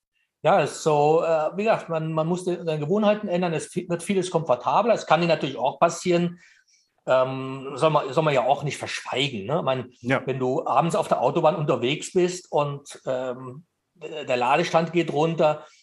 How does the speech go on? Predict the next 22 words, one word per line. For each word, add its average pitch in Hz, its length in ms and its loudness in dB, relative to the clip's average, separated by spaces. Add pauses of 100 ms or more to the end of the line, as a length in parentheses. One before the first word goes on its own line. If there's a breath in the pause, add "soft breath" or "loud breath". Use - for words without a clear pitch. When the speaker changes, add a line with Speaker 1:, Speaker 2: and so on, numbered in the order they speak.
(140)
Speaker 1:
klar, 151 600 2
ähm, 131 520 -4
je 131 100 -4
nachdem, 135 320 -2
was 127 160 0
du 196 60 -8
für - 80 -10
eine 120 140 -2
App 143 260 -2
hast, 147 420 -4
gibt's, - 400 -12
gibt's - 180 -8
wirklich 139 240 -2
wunderbare 143 520 2
Apps 143 200 -8
auch, 135 300 -2 (300 soft breath)
lässt 131 280 -4
sich - 160 -12
zur 135 120 -10
nächsten 135 280 -4
Ladesäule 139 520 2
lotsen. 139 640 -2